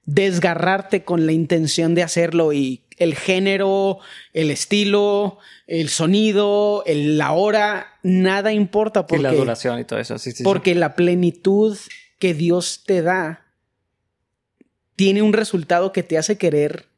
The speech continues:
Speaker 1: responderle.
Speaker 2: Ujú.
Speaker 1: No verlo es una observación triste, dude.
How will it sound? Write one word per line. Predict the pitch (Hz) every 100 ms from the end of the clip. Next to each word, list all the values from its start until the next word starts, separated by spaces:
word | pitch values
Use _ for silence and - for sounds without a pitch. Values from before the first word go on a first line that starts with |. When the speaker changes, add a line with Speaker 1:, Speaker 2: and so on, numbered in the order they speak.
| _ _ _ _ -
Speaker 1:
responderle. | - 180 175 - 156 147 220 233 165 - _
Speaker 2:
Ujú. | 139 127 151 165 - _ _ _ _ _ _ _ _ _
Speaker 1:
No | 180 202 247
verlo | 247 254 269 254 202
es | - 175 -
una | 208
observación | 247 233 170 143 185
triste, | 196 220 285 285
dude. | 269 202